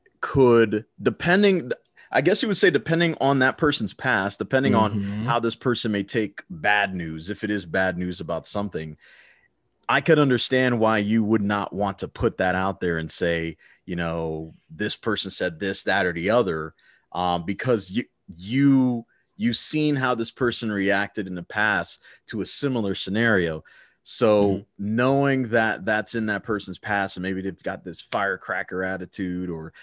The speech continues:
Speaker 1: an impulse to act irrationally, you would not want to come out and say exactly what you wanna say. But if that person hears it from somebody else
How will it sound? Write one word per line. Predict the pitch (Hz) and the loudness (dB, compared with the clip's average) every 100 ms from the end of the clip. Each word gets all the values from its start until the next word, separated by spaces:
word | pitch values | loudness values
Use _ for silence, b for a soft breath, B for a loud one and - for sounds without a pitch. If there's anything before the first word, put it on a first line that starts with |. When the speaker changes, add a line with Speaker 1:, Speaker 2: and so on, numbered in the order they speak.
| B | B
Speaker 1:
an | 104 101 | -8 -4
impulse | 131 120 113 117 104 104 - | -2 -2 -4 -4 -4 -4 -6
to | - 104 - | -4 -4 -2
act | 104 101 - - - | -2 -2 -6 -12 -8
irrationally, | 92 95 95 92 104 87 85 85 b b b b | -6 -4 -4 -4 -6 -8 -8 -12 b b b b
you | 85 104 123 - | -4 2 4 2
would | 110 117 | 2 2
not | 107 110 110 107 - | 2 0 0 -2 -6
want | 85 104 107 - - | -10 -6 -6 -6 -10
to | 107 | -12
come | - 113 98 | -10 -8 -6
out | 98 95 - | -4 -4 -6
and | 92 | -12
say | - - 98 98 92 90 - _ _ | -10 -4 -2 -2 -4 -8 -14 _ _
exactly | 92 85 80 95 92 - 92 | -10 -8 -4 -2 -2 -6 -6
what | 87 87 95 | -6 -8 -10
you | |
wanna | 85 82 80 | -10 -10 -10
say. | - 85 76 73 _ _ - | -8 -8 -8 -16 _ _ 0
But | 247 320 95 110 - _ _ _ _ _ _ _ _ - | 2 2 0 -4 -6 _ _ _ _ _ _ _ _ 0
if | 175 214 - | 2 4 2
that | 190 175 | 2 2
person | 185 190 185 170 | 0 2 0 -4
hears | 156 - 190 226 180 | -8 -8 -4 -2 0
it | 170 | -2
from | - 131 | -2 -4
somebody | 117 - 175 160 151 | -4 -4 0 2 4
else | 156 143 - | 4 2 0